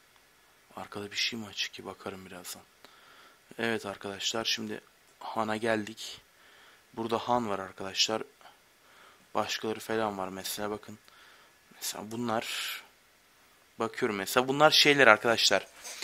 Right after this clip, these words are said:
Hero'lar. Hero dediğim hani özel bir gücü yok ama hani yoldaş gibi düşün. Başroller olur ya filmlerde hani. Onlar gibi. Hani yanınıza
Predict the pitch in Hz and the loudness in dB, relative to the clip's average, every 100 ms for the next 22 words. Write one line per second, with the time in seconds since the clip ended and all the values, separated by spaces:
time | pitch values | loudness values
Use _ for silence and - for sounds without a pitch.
0 | - - - 143 110 101 - 135 139 139 | -8 -2 4 4 6 4 4 2 6 6
1 | 147 147 143 120 123 147 143 139 143 131 | 6 4 2 0 6 8 6 0 -2 4
2 | 202 208 220 180 135 123 - - - - | 4 8 8 8 6 2 -8 -18 -16 0
3 | 139 170 185 180 - 135 117 127 131 156 | 6 10 12 12 12 2 2 2 10 10
4 | - 170 160 160 202 151 - 117 113 110 | 10 6 6 6 8 6 4 -2 0 2
5 | 113 107 107 - 160 175 170 135 107 104 | 2 2 0 2 6 12 10 10 0 -4
6 | - - - - - 104 110 135 156 147 | -6 -20 -20 -20 -10 -2 6 6 6 4
7 | 147 147 | 6 4